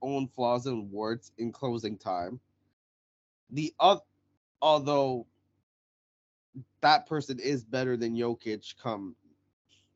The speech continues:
on the defensive end, but the, Jokic is no slouch on the defense. It's not like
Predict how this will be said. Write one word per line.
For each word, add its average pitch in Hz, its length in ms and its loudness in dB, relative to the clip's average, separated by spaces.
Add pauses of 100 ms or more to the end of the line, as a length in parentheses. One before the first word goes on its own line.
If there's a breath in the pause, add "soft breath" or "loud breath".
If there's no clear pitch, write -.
(340)
on 107 120 -10
the 104 60 -10
defensive 104 640 -6
end, 101 360 -6
but 120 180 -6
the, 143 120 0
Jokic 160 420 0
is 135 140 -6
no 143 160 -2
slouch 143 440 2
on 127 120 -2
the 107 60 -4
defense. 110 400 -6
It's - 160 -12
not 160 160 -4
like 123 180 -2